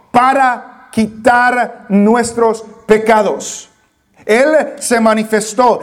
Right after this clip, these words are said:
Él se dio a conocer, Él vino a este mundo. Y cuando habla de que Él apareció,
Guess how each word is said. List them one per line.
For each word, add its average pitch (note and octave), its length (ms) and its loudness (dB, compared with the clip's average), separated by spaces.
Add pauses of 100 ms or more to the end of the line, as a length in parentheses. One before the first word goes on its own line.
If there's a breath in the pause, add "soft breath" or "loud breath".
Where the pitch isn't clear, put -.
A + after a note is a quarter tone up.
(120)
Él C#4+ 500 0
se A#3+ 220 2
dio C4 520 0
a A3 140 -2
conocer, A3 800 -2
Él C4+ 300 0 (320 loud breath)
vino C#4 500 2
a A3 220 2
este A#3+ 340 -4
mundo. A3+ 480 0
Y G#3 80 2
cuando G#3 320 0
habla C4 320 0
de A#3+ 140 -8
que G3+ 180 -2
Él C4 180 -2
apareció, A#3+ 1000 0